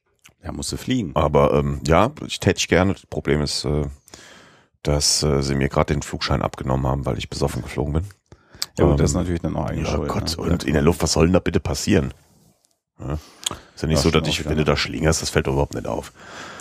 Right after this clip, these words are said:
Speaker 1: Also,
Speaker 2: Das ist
Speaker 1: ja.
Speaker 2: einfach, das war Luftverwirbelung hier, ein bisschen Turbulenzen. <laughs> Ähm, ja, wenn ich halt mit,
Speaker 1: Trades.
Speaker 2: mit dem Zug und mit dem Bus fahre, sind das halt schon dreißig wegen des Umweges und so, ne?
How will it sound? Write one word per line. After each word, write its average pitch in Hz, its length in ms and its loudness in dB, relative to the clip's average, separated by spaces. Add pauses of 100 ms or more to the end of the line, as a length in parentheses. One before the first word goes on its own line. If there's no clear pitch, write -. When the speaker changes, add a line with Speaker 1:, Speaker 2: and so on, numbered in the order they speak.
Speaker 1:
Also, 78 240 -2
Speaker 2:
Das 69 120 4
ist - 60 4
Speaker 1:
ja. 78 40 4
Speaker 2:
einfach, 73 180 2
das - 200 -4
war - 200 -4
Luftverwirbelung 65 720 -2
hier, 67 120 -2
ein - 60 -8
bisschen - 220 -4
Turbulenzen. - 640 -2 (480)
<laughs> - 80 -4 (1300)
Ähm, 90 760 4
ja, 71 160 2 (120)
wenn 90 120 4
ich 92 100 0
halt 90 160 4
mit, 82 100 4
Speaker 1:
Trades. 76 220 -4
Speaker 2:
mit 80 100 -6
dem 82 100 -2
Zug - 180 0
und 92 80 0
mit 71 100 -2
dem 76 40 -8
Bus 87 180 -2
fahre, 92 240 0
sind 85 140 -4
das 80 140 0
halt 82 240 0
schon - 180 0
dreißig 76 560 2
wegen 67 180 -8
des 73 100 -6
Umweges 69 500 -4
und 64 100 -8
so, 58 180 -8
ne? - 220 -14